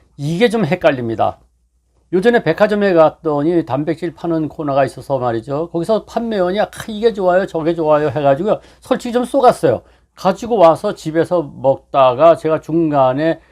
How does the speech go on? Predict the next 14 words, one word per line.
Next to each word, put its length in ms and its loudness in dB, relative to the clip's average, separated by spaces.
예, 140 -8
남겨버렸습니다. 840 0
왜냐? 520 2
너무 720 4
단 320 -2
거예요. 640 0
아니, 200 -6
전 220 2
요즘 680 -2
정말 380 2
궁금한 480 0
것 140 0
중에 160 -2
하나가 640 2